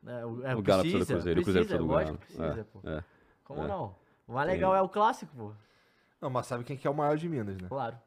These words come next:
Speaker 1: Clube Atlético Mineiro,
Speaker 3: É o
Speaker 1: não para.
Speaker 3: Mequinha.
Speaker 2: A América,
Speaker 1: Ah,
Speaker 2: o único Deca campeão
Speaker 1: é, isso
Speaker 2: do,
Speaker 1: é
Speaker 2: do
Speaker 1: verdade.
Speaker 2: futebol mineiro.
Speaker 1: O Mequinha é Roy, né? Não tem como.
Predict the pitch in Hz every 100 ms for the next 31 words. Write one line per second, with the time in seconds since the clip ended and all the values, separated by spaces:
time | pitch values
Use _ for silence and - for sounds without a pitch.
0 | - 120 127 139 143 170 196 139 135 117
1 | 117 73 107 98 85 85 92 107 90 101
2 | 113 90 98 98 107 120 - - 104 110
3 | 107 196 165 110 104 98 110 90 101 _
4 | _ _ _ - 139 127 - 185 143 151
5 | 160 143 156 127 123 147 165 156 120 104